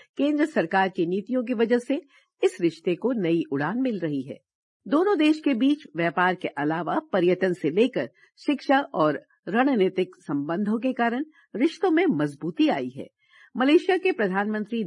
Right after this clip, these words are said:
दातो सेरी अनवर इब्राहिम की भारत यात्रा के दौरान दोनों देश के बीच कई अहम समझौते हुए, जिसका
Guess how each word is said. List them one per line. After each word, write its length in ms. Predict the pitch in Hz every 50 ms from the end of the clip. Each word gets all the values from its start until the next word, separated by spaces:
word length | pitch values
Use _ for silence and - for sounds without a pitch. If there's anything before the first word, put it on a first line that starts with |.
| 165
दातो 400 | 160 202 220 233 220 - 294 285
सेरी 380 | 269 - - 202 202 202 214 202 - -
अनवर 320 | 170 160 170 170 175 165 - -
इब्राहिम 480 | 143 139 143 180 196 208 240 269 254
की 220 | 226 - 226 220 220
भारत 380 | 190 151 135 143 151 156 156 156 170
यात्रा 340 | 165 160 175 - - 254
के 140 | 240 262 254
दौरान 360 | 220 240 240 240 247 254 311 320 - _ - - - _ -
दोनों 360 | 180 - 285 339 339 359 320 202
देश 240 | 180 180 190 185
के 160 | - - 170 147
बीच 380 | 143 175 220 208 156 - - _ _ _ _ _ _ -
कई 220 | 302 339 370 359 392
अहम 300 | - - 190 190 180 175
समझौते 500 | 160 - 143 139 127 139 135 127 - 233
हुए, 220 | 233 180 151 117 110 - _ _ _ _ _ -
जिसका 280 | 160 160 156 - 170